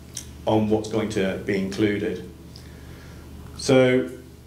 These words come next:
for my summary of what, uh, what I presented there, we've, we've looked at, um, Landmark House in terms of it's a good opportunity for suds to be included into a major scheme. The original strategy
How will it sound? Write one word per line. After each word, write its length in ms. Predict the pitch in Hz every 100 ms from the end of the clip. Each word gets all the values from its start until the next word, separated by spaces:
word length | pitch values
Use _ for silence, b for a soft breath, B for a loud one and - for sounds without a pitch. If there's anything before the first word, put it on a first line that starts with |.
| - - B B B B B B -
for 260 | - 131 120
my 460 | - 131 131 120
summary 380 | - - 160 143
of 140 | 131
what, 380 | 131 135 127 -
uh, 420 | 135 123 120 117 117
what 200 | 120 117
I 60 |
presented 460 | 113 113 127 117 110
there, 280 | 120 113 110
we've, 320 | 117 110 -
we've 320 | 117 - -
looked 320 | 127 139 135
at, 420 | 117 110 - -
um, 580 | 120 113 110 107 104 - -
Landmark 460 | 123 120 113 110
House 500 | - 123 123 123 -
in 120 | 113 107
terms 280 | 117 110
of 240 | 110 107 - - B B -
it's 160 | 113 110
a 60 |
good 280 | 107 - 127
opportunity 680 | 120 - 135 120 110 113 113
for 280 | 113 113 107
suds 260 | 127 110
to 100 | -
be 120 | 113
included 400 | 104 147 135 107
into 240 | 107 98 110
a 20 |
major 300 | 104 101 95
scheme. 600 | - 104 98 107 120 - B B B B B B - - -
The 120 | 120
original 420 | 127 - 110 110
strategy 680 | - 131 113 - 127 113 107